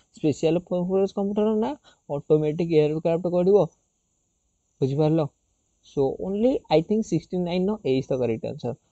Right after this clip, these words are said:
All of the multimedia computer କରିପାରିବ ନାହିଁ, ୱାର୍ଡ ପ୍ରୋସେସର କରିପାରିବ ନାହିଁ। ୱାର୍ଡ ପ୍ରୋସେସର କରିପାରିବ, but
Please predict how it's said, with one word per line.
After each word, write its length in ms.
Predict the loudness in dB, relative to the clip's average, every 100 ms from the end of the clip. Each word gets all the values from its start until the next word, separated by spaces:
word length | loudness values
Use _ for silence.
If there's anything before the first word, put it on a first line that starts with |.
| _
All 220 | -2 0 2
of 160 | 0 0
the 100 | 0
multimedia 640 | 0 0 2 2 2 2
computer 480 | 0 -2 0 -2 -2 -8 _ _
କରିପାରିବ 420 | -2 0 0 0 0
ନାହିଁ, 200 | -2 -4
ୱାର୍ଡ 280 | -2 -2 -2
ପ୍ରୋସେସର 460 | -2 -2 -2 -4 -4
କରିପାରିବ 440 | -4 -4 -4 -4 -6
ନାହିଁ। 180 | -6 -6
ୱାର୍ଡ 240 | -6 -6 -4
ପ୍ରୋସେସର 460 | -2 0 2 2
କରିପାରିବ, 480 | 4 2 2 2 0
but 200 | 0 -2